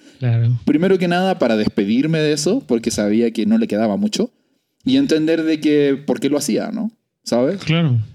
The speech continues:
Speaker 2: Porque al final, claro, qué bonito que lo reconozca, pero ya, ¿y luego qué? O sea, ¿qué voy a ser otra para él? No, o sea.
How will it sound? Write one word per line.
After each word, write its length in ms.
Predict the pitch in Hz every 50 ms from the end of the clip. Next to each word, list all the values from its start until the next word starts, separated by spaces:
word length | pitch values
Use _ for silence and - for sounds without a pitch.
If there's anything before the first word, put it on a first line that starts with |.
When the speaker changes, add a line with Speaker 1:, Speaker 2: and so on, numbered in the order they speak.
| - _
Speaker 2:
Porque 220 | - 120 117 131
al 60 | 127 -
final, 320 | - 139 147 151 156 156
claro, 260 | - 214 226 202 175
qué 80 | - 165
bonito 320 | 165 160 160 170 - 175
que 100 | 160 170
lo 120 | 156 156 160
reconozca, 500 | 165 151 156 151 156 160 - - 165 151
pero 560 | 143 123 120 120 117 113 110 107 101 - - _ _ _ _
ya, 240 | 98 92 107 110 107
¿y 80 | 95 95
luego 300 | 104 107 107 101 104 104
qué? 200 | - 120 98 - _ _ _ _ _ _ _ _ _
O 20 |
sea, 120 | - 95 92
¿qué 120 | - 110 104
voy 100 | 101 101
a 20 |
ser 140 | - 107 107
otra 160 | 107 110 107
para 160 | - 107 123
él? 120 | 143 151 -
No, 140 | - 311
o 80 | 262 156
sea. 280 | - - 85 80 80